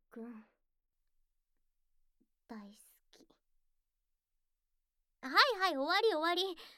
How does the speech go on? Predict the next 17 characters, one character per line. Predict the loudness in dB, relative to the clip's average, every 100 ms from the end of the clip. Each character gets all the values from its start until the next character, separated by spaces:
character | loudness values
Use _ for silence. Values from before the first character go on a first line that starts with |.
| _ _ _ -10
一 | -8 0
回 | 2 4
だ | 0
け | -4
っ |
て | -6
言 | -10
っ | -8
た | -6
で | -4 -6
し | -2
ょ？ | -2 -2 -8 _ _
調 | -2 0 2 -2
子 | -4 -6
乗 | 0 2 2
ん | 0 2
な。 | 4